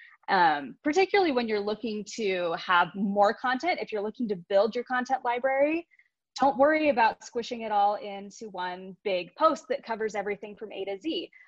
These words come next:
Break it up, do a series, have something that, that feels like a continuation of that thought,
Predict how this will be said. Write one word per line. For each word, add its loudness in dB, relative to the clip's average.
Break 4
it 6
up, 4
do -2
a 2
series, -8
have -4
something -6
that, 2
that 2
feels 0
like 2
a -4
continuation -4
of 2
that 0
thought, 4